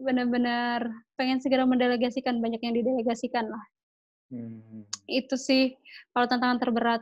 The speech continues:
Speaker 1: Kalau di Roku Roku, tantangan terberatnya itu adalah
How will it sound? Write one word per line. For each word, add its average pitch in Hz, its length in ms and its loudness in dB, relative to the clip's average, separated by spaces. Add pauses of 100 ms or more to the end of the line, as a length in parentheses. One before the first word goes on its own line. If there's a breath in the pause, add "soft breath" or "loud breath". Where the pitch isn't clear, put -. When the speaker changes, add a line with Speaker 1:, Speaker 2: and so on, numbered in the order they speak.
Speaker 1:
Kalau 285 400 6
di 285 160 4
Roku 277 240 0
Roku, 302 400 0
tantangan 262 400 -2
terberatnya 247 500 -4
itu 247 300 -6
adalah 240 460 -2